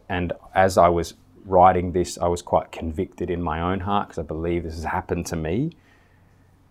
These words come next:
You're actually not approachable because you handle scripture from a place of superiority rather than humility. One theologian once said, "Scripture is to be handled with a scalpel, not a sledgehammer."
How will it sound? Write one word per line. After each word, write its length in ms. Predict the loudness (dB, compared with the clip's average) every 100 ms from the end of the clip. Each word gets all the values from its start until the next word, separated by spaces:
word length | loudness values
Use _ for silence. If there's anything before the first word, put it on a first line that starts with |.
| _ _ _ _ _
You're 380 | 4 8 8 4 -2 _
actually 360 | 0 0 2 4
not 180 | 6 4
approachable 720 | 2 4 4 4 -2 -2 -2
because 340 | -2 -4 -4
you 200 | -2 -4 -4 _
handle 680 | -8 0 2 2 4 4 2 -4 -14
scripture 500 | -2 0 0 0 -4
from 160 | -2
a 60 | -4
place 340 | 0 -2 -2
of 100 | -6
superiority 920 | -6 -10 -6 0 2 4 2 -2 -4 -2
rather 340 | 0 0 -2
than 260 | -4 -6 -8
humility. 840 | -6 -4 -2 -2 -4 -4 -8 -10 -14 -20 -4
One 480 | 4 6 6 2 -2 -6 -4
theologian 560 | 2 4 4 2 -2
once 340 | -4 -6 -12 -12
said, 340 | -2 0 0
"Scripture 440 | 0 2 2 2 0
is 220 | 0 -4
to 160 | -4
be 100 | -2
handled 500 | -2 -2 -2 0 0
with 160 | -2 -4
a 60 | -6
scalpel, 760 | -8 0 2 2 2 -2 -2
not 220 | -4 -2
a 60 | -2
sledgehammer." 760 | -6 -6 -6 -6 -10 -12 -12